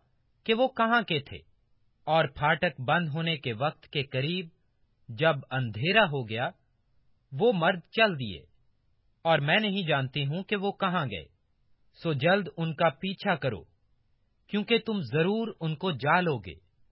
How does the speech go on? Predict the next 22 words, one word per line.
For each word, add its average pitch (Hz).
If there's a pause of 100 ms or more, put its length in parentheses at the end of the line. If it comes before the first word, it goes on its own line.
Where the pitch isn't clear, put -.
(300)
लेकिन 139 (100)
उसने 165 (120)
उनको 147 (380)
अपनी 160 (100)
छत 190 (120)
पर 160
चढ़ाकर 160 (720)
सन 208
की 202
लकड़ियों 170
के 139
नीचे, 156 (480)
जो 185
छत 196 (120)
पर 208
तरतीब 180
से 165
धरी 135
थीं, 98 (720)
छुपा 180
दिया 123
था। -